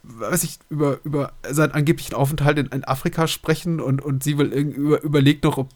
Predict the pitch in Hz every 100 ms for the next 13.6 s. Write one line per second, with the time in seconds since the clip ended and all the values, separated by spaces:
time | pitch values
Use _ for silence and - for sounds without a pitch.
0 | - 127 143 135 147 143 135 165 - 131
1 | 143 147 143 147 135 143 139 139 143 135
2 | 135 143 - 151 139 139 139 127 139 135
3 | 143 123 - - - - 156 165 175 147
4 | 73 104 117 113 127 - 139 135 135 131
5 | 135 135 - 117 127 131 131 - 127 131
6 | 131 135 139 143 135 131 135 131 135 -
7 | 135 117 139 139 131 127 - 131 135 127
8 | 127 139 156 160 156 135 - 127 120 170
9 | - 117 113 123 135 127 147 - - -
10 | - - - 127 - 131 135 - - -
11 | _ _ - 165 170 143 143 190 165 147
12 | 196 - 127 - 131 135 120 123 135 139
13 | 120 135 143 139 135 -